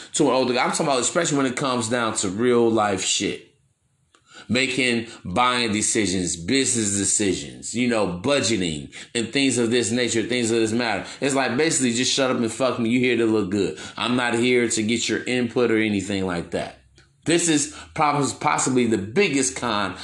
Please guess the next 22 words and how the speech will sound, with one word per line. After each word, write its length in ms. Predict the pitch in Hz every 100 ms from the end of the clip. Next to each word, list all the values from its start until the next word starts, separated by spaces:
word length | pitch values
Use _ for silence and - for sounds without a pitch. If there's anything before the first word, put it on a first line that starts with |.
| -
of 120 | 127
dealing 200 | 135 127
with 140 | 123
an 100 | 120
older 220 | 120 117 120
woman. 400 | 131 185 - - - _ - - - - - - -
The 100 | 117
third 320 | 110 170 180
con 160 | 196 170
of 60 |
dealing 180 | 180 180
with 100 | 180
an 60 | 180
older 160 | 175
woman, 300 | 175 180 175
listen, 360 | 175 131 - - -
at 160 | 143
the 120 | 151
end 120 | 185 190
of 80 |
the 80 | 160
day, 400 | 156 165 165 160